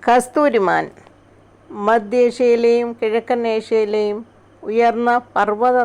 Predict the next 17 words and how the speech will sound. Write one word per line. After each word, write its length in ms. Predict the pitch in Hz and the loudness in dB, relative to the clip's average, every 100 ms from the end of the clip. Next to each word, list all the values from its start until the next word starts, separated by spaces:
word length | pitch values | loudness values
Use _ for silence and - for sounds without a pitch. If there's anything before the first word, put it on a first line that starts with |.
| 240 | 0
താഴ്വരകളിലാണ് 1000 | 190 190 220 277 254 208 175 170 170 170 160 | 0 0 2 2 2 0 -4 -4 -6 -6 -6
കസ്തൂരിമാൻ 680 | 180 - 196 185 185 190 196 202 - | -8 -6 -6 -4 -4 -2 -4 -8 -6
കാണപ്പെടുന്നത്. 760 | 175 165 156 165 160 156 147 - _ _ _ _ - | -6 -6 -6 -6 -6 -8 -10 -18 _ _ _ _ -14
ഇവ 140 | 190 190 202 208 _ _ - | -6 -2 -2 -4 _ _ -6
സസ്യാഹാരികളാണ്. 1160 | 190 185 196 185 180 180 175 175 175 175 170 170 - _ _ _ - | -6 -6 -6 -4 -2 -2 -2 -4 -4 -4 -6 -10 -16 _ _ _ -4
കസ്തൂരി 600 | 196 196 - 208 190 185 - | -4 -4 -2 0 0 -4 -4
ലയിക്കുന്ന 680 | 185 196 - - 247 226 220 185 | -4 -4 -8 -6 -4 -2 -2 -2
ഒരു 120 | 175 175 | -2 -6
പദാർത്ഥമാണ്. 720 | 165 170 180 - 165 160 151 - _ _ _ | -4 -2 -2 -6 -8 -10 -12 -18 _ _ _
ഇത് 100 | 247 247 | -6 -2
വളരെ 340 | 233 247 247 226 208 | 0 0 0 0 -2
വിലപ്പെട്ട 480 | 220 226 214 190 185 175 | -4 -4 -6 -4 -2 -2
വസ്തുവാണ്. 580 | 175 - 180 156 156 - _ _ _ _ _ _ - | -4 -6 -8 -8 -12 -18 _ _ _ _ _ _ -14
പിത്താശയുള്ള 840 | 233 - 247 247 254 254 220 190 190 185 196 | -14 -4 0 0 0 -2 -2 -2 -2 -2 -4
ഏക 280 | 220 233 233 170 | -6 -8 -8 -6
മാൻ 220 | 175 202 214 226 | -6 -6 -10 -10
വർഗ്ഗമാണ് 640 | 196 185 180 175 175 175 | -10 -8 -8 -6 -6 -8